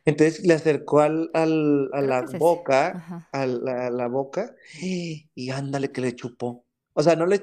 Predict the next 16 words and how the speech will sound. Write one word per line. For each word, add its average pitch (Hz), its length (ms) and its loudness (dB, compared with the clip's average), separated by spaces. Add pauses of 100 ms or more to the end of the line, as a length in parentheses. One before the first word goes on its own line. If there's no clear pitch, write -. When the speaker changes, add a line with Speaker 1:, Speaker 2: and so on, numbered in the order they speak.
Speaker 1:
no 175 240 4
es 175 100 0
como 185 160 -4
que 180 60 -2
le 151 100 4
sacó 143 260 0
la 143 100 4
le-, 147 340 -2
la, 127 340 2
la 120 340 -2
lengua, 160 420 0
no, 147 160 -4
no, 165 100 -4
no, 165 180 0
o 143 60 -2
sea, 143 340 0